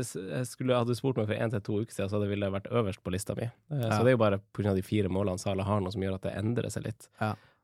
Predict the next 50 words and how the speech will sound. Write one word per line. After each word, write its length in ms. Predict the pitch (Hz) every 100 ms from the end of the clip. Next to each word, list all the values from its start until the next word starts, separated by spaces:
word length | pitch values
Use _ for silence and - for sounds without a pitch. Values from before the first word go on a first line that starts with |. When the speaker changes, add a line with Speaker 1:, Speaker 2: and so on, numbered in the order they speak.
| _
Speaker 1:
Eh, 840 | - 95 98 101 101 110 117 127 143
så, 160 | - 110 107 -
og 140 | - 113
jeg 100 | 135
synes 120 | 127
jo 80 | 107
han 140 | 120 113
er 260 | 104 92 - 139
det 140 | 104
nest 420 | 113 123 - -
beste 340 | 95 107 - 90
valget 340 | 90 - 92
av, 240 | - 92 104 - _ _ _ - - _ -
eller 160 | 98 92
topp 200 | - -
tre 200 | - 165
valg 300 | 110 117 95 - - -
denne 180 | 98 92
runden 300 | 104 107 85
av 100 | 95
samtlige, 360 | 101 107 - -
hvis 120 | 110
du 120 | 113 - -
tar 200 | - 98
Speaker 2:
Ja. 100 | 110
Speaker 1:
Watkins. 280 | 104 - - 110
Så, 80 | - 131 - - - _ _
så 160 | - 120 117 113 110 110 107 -
jeg 100 | 113
sier 240 | - 170 196
egentlig 260 | 110 95
ja, 160 | 107 127 - _ -
men, 280 | 120 113 110
eh, 420 | 110 107 107 120 - _
jeg 160 | 156 143
er 100 | 135
jo 60 | 131
liksom 240 | 120 135 135
som 160 | 131 127
deg 160 | 127 113
og 80 |
Speaker 2:
Tja. 140 | 110 110
Speaker 1:
Watkins 260 | - 110
da, 100 | 101 101
jeg 40 |
tar 60 | 113
ikke 120 | 117
noe 80 | 117
minus 240 | 110 107 101
åtte 320 | 110 -